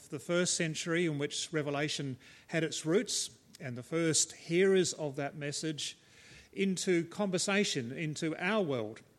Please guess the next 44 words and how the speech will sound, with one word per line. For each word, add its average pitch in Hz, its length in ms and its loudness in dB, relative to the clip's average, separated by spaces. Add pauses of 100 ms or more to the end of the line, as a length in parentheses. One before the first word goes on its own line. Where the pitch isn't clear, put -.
(140)
and 160 220 -4
realising 165 600 0
that 147 160 -4
though 185 240 2
it 170 80 4
is 156 360 2 (240)
different 196 400 -4
in 139 140 -4
many 175 240 -2
ways, 170 320 0
it 160 80 -6
was 147 140 -8
the 151 120 -4
ancient 165 420 -2
world, 160 320 -2
it 151 80 -6
was 143 160 -6
the 139 100 -8
Roman 156 380 -4
Empire 156 560 -4
and 135 120 -4
emperors 160 600 -4 (440)
and 156 120 -8
all 156 140 -4
that 175 160 -4
stuff, - 460 -8 (640)
it - 100 -8
has 190 160 0
a 190 60 2
lot 190 340 2
of 160 80 0
similarities 156 800 -2
to 156 160 -4
our 151 160 -2
world 156 460 -2
today. 135 380 -4 (840)
In 208 160 0
particular, 190 560 2 (220)
it 185 100 -8
was 175 160 -4
a 175 60 0
world 202 400 4
in 180 280 -4
which - 440 -4